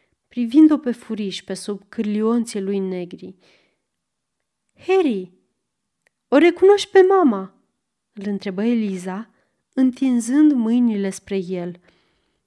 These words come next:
Copilul se agăță sfios de mama sa. „Ce faci, Eliza? De ce încerci să-l mângâi când știi că, până ce vom trece dincolo,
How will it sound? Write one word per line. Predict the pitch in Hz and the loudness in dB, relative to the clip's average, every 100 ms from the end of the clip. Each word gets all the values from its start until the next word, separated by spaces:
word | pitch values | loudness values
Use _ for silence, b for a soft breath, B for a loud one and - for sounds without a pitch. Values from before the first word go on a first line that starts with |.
| _ _ _ _ _ | _ _ _ _ _
Copilul | - 285 339 349 | -12 0 4 4
se | 339 302 | 2 0
agăță | 277 240 240 269 | 0 -2 -4 -6
sfios | 247 - 240 220 208 180 | -8 -8 -4 -2 -2 -4
de | 185 | -6
mama | 190 185 185 | -6 -8 -10
sa. | 180 - 180 175 _ _ _ _ _ _ _ _ _ _ _ _ _ _ _ _ _ _ _ _ - | -14 -14 -14 -16 _ _ _ _ _ _ _ _ _ _ _ _ _ _ _ _ _ _ _ _ -4
„Ce | - | 0
faci, | 494 330 240 | 2 2 2
Eliza? | 226 220 208 185 175 - _ _ _ _ _ _ _ | 0 -2 -4 -8 -14 -18 _ _ _ _ _ _ _
De | 370 | -2
ce | 370 480 453 | 0 2 2
încerci | 359 277 240 - - | 2 0 0 -2 -12
să-l | - - 208 | -10 -6 -4
mângâi | 208 220 226 214 | -2 -2 -4 -6
când | 208 214 208 | -8 -8 -8
știi | - 233 | -10 -12
că, | - 214 202 196 _ | -12 -10 -10 -14 _
până | - 214 | -10 -8
ce | 202 214 | -8 -8
vom | 190 202 | -6 -6
trece | 196 208 208 208 | -6 -10 -8 -10
dincolo, | 190 214 214 208 202 196 | -8 -8 -6 -4 -4 -8